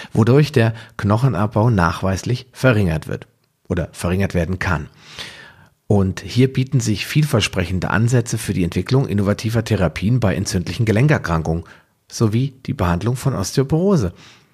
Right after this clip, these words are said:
Die Studie und deren Zusammenfassung packe ich dir unten in die Shownotes. Also,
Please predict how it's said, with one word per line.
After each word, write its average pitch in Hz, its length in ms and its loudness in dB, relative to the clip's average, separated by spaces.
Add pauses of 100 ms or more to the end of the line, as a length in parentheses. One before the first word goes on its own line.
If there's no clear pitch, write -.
(680)
Die 98 300 0 (120)
Studie 160 400 2
und 98 200 0
deren 113 180 4
Zusammenfassung 120 640 2
packe - 260 0
ich 98 120 -4
dir 92 260 -2
unten 104 400 0 (200)
in 98 200 -2
die 95 240 0 (320)
Shownotes. - 880 -4 (140)
Also, 87 420 0